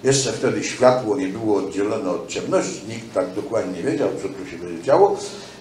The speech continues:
I Milton Friedman w tra-, w czasie tego spotkania udzielił bardzo rozsądnej rady, która i dzisiaj jest aktualna. On powiedział tak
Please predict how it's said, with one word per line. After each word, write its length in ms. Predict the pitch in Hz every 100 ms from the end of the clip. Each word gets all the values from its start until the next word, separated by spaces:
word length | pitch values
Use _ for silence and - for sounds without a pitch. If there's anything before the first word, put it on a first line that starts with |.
| -
I 80 | 147
Milton 500 | 143 254 285 240 208
Friedman 600 | - 226 - - 82 - - - - - -
w 120 | -
tra-, 300 | 160 170 -
w 60 | -
czasie 260 | 208 208
tego 240 | - 156 147
spotkania 520 | 139 127 - 180 208 151
udzielił 440 | 139 151 247 247 233 - - - - - 110
bardzo 400 | 214 277 277 247
rozsądnej 840 | 208 180 - 220 247 226 202 185 165
rady, 320 | 175 139 127
która 320 | - 196 208
i 180 | 214 -
dzisiaj 380 | 339 - 113 87
jest 200 | - 85
aktualna. 680 | - - 90 78 - 60 58 - - - - - - - - -
On 100 | 143
powiedział 320 | 240 220 190
tak 280 | 117 -